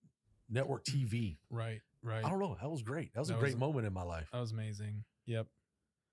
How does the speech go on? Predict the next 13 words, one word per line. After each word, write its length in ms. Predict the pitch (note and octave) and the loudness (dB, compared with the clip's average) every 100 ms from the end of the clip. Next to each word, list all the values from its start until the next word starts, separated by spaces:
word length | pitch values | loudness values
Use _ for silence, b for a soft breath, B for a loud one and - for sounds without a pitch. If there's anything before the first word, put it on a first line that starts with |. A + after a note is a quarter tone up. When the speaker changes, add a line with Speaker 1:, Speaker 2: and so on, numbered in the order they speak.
| _ _ _ _ _ - | _ _ _ _ _ -2
Speaker 1:
Yeah, 160 | C3+ C#3+ | 0 2
Speaker 2:
Oh 60 | |
Speaker 1:
so 180 | C#3+ C3+ | 2 2
Speaker 2:
my 160 | B2 A2+ | 2 0
Speaker 1:
South 200 | A2+ C#3+ | 2 2
Speaker 2:
God. 60 | A#2+ | 2
Speaker 1:
Park, 200 | A#2 A2+ | 2 0
they 120 | A#2 C3 | 0 2
always 280 | D3 A2 | 2 2
do 120 | E2 D2+ | -2 -8
this, 140 | - - | -12 -14
so, 240 | E2+ - - _ _ _ _ _ _ _ | -12 -14 -16 _ _ _ _ _ _ _
yeah. 100 | - | -12